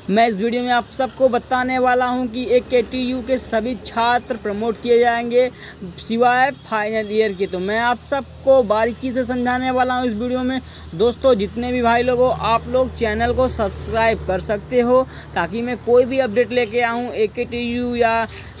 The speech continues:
या scholarship के लिए मैं कोई भी update लेके आऊँ, नया video बना के लेके आऊँ, तो आप सबको update मिलता रहे दोस्तों। तो नमस्कार दोस्तों, मैं बिना देरी के अब वीडियो को स्टार्ट करता हूँ। जितने भी भाई लोग हो, आप लोग चैनल को सब्सक्राइब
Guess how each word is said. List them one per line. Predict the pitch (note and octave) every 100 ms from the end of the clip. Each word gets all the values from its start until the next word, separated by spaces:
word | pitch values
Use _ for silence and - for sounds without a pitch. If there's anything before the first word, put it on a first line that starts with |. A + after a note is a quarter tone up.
| -
या | G#3+ G#3+ G3+
scholarship | - A#3 A#3 A#3 B3 -
के | B3
लिए | B3 B3+
मैं | B3+
कोई | - A#3 B3
भी | B3+ C4+ C4+
update | - G#3+ F#3 G3 A#3
लेके | G#3+ G#3 - G3
आऊँ, | G3+ B3+
नया | C4+ C4
video | A#3 A#3+ A#3
बना | A3 A3
के | G3+ G#3
लेके | F#3 D#3+ F#3
आऊँ, | G3+ C4
तो | C4+
आप | C#4 C4
सबको | B3+ C4+ B3 - C4
update | A#3+ F#3 G#3+
मिलता | A3+ A#3+ A3+ G3+
रहे | F3
दोस्तों। | E3 F3+ - G#3+
तो | G3+
नमस्कार | G3+ A3 B3 - C4+ C4
दोस्तों, | C4 B3 -
मैं | B3+ B3+ A#3
बिना | B3 A#3+
देरी | A#3+ A#3
के | A3+
अब | A#3+
वीडियो | G3+ A3 G#3+ A3
को | A3+ G#3
स्टार्ट | - A3+ A3
करता | - A3+ G#3
हूँ। | A3 A3 - - - G#3
जितने | G#3+ B3 C4
भी | A#3+
भाई | A3+ A#3
लोग | A#3
हो, | A3 A3+
आप | A#3 A3+
लोग | B3 B3+
चैनल | - G#3 G#3
को | G#3+ A3+
सब्सक्राइब | - D3+ - - A3 A3